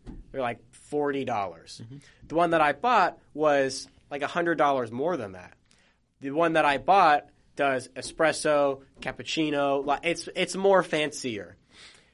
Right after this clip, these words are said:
Speaker 1: Um, part of what was going into that for me, I'm thinking still just short-term investment-wise, do I wanna buy the slightly shittier forty dollar one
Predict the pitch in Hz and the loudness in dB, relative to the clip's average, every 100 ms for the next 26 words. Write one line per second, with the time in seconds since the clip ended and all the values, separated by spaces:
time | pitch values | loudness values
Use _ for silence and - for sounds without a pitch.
0 | _ _ _ _ _ _ 160 156 135 113 | _ _ _ _ _ _ 0 2 2 -2
1 | 107 _ _ _ - - 185 208 190 160 | -10 _ _ _ -20 2 4 6 2 2
2 | 165 160 143 123 156 139 185 233 160 135 | 0 0 -4 0 0 2 0 0 -4 -2
3 | 127 120 - 131 127 226 190 139 131 - | -2 -4 -8 -8 -2 0 0 -2 -6 -20
4 | _ _ 175 196 190 165 160 143 - 165 | _ _ 0 0 -2 -2 -2 -4 -8 -4
5 | 156 135 135 - - - - 180 175 160 | -2 -2 -4 -6 -18 -14 -2 0 0 -4
6 | 143 131 127 - 127 117 110 110 113 - | -4 -4 -6 -6 -10 -6 -6 -6 -8 -14
7 | _ _ _ _ - - 156 175 190 180 | _ _ _ _ -14 -6 4 4 6 4
8 | 160 - 156 156 151 147 143 _ _ _ | 4 4 4 6 4 2 -6 _ _ _
9 | 147 - - 165 175 160 - 170 156 147 | -8 -6 0 0 0 -4 -2 0 0 -2
10 | 127 143 151 143 127 120 113 110 107 110 | -4 -4 -4 0 0 -2 -6 -8 -8 -10